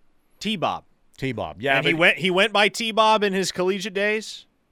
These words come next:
Speaker 2: Uh, yeah, I assume so. But, um, you know, and he's got the whole kind of Cajun hillbilly thing going on, too. 'Cause you gotta have a little bit of an act these days. A lot of,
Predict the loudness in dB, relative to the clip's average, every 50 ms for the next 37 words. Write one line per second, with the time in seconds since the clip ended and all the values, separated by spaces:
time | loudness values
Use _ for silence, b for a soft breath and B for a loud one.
0 | _ _ _ _ _ _ _ _ _ _ _ _ _ _ _ _ _ _ _ _
1 | _ _ _ _ _ _ _ _ _ _ _ -8 -6 -6 -4 -6 -4 -2 0 0
2 | 0 0 -2 -4 -6 -8 -8 -8 -8 -6 -6 -6 -6 -8 -10 -20 _ _ _ _
3 | _ _ _ _ _ _ _ _ _ _ _ _ _ _ _ _ _ -10 -6 -4
4 | -2 -2 -2 -2 -4 -6 -10 -10 -6 -4 -2 -2 -2 -2 -2 -4 -4 -6 -6 -6
5 | -8 -10 -14 -18 -20 -20 -20 _ _ _ _ _ _ _ _ _ _ _ _ _
6 | -8 -6 -4 -2 -2 -2 -2 -4 -6 -6 -8 -8 -8 -6 -6 -6 -6 -4 -6 -8
7 | -6 -6 -6 -6 -6 -6 -6 -6 -8 -10 -12 -12 -10 -8 -8 -6 -8 -10 -12 -12
8 | -12 -10 -10 -10 -10 -12 -14 -14 -12 -12 -12 -12 -12 -12 -10 -10 -12 -14 -16 -16
9 | -14 -14 -12 -12 -14 -14 -16 -18 _ -14 -12 -12 -10 -10 -12 -12 -14 -14 -16 -16
10 | -16 -18 -18 -18 -20 _ _ _ _ _ b b b b b b b b b b
11 | b -10 -8 -8 -4 -2 -2 0 0 0 0 -2 -4 -4 -4 -6 -6 -4 -4 -4
12 | -6 -6 -8 -8 -8 -8 -10 -10 -12 -16 -18 -16 -14 -12 -12 -12 -12 -12 -12 -12
13 | -10 -10 -10 -12 -14 -16 -18 -20